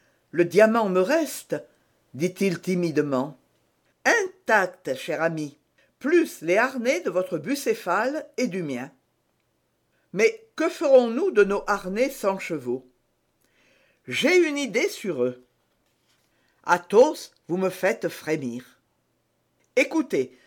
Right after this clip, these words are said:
vous n'avez pas joué depuis longtemps, vous, D'Artagnan.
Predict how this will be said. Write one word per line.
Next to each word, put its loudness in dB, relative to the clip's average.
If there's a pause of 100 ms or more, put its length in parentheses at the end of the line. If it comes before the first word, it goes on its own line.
(120)
vous -4
n'avez 4
pas 2
joué 0
depuis 0
longtemps, 0
vous, -6
D'Artagnan. -2